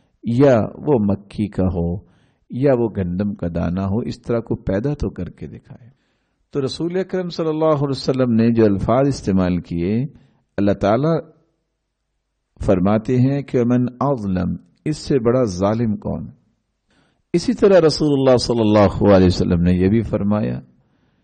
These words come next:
کہ تصویر والے گھر میں رحمت کے فرشتے نہیں آتے۔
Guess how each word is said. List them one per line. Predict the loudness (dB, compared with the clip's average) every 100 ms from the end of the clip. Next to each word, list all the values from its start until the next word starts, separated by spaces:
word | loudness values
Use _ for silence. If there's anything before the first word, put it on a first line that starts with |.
| _ _ _ -8
کہ | -8 -4
تصویر | -4 -4 -6 -4 -4 -2
والے | -2 0 0 -4 -2
گھر | -2 0
میں | -2 -2 -2
رحمت | -2 -4 -4 -4 -4 -6
کے | -4 -4
فرشتے | -4 -4 -4 -4 -8 -6 -4 -4
نہیں | -6 -6 -4 -4 -8
آتے۔ | -10 -18 -20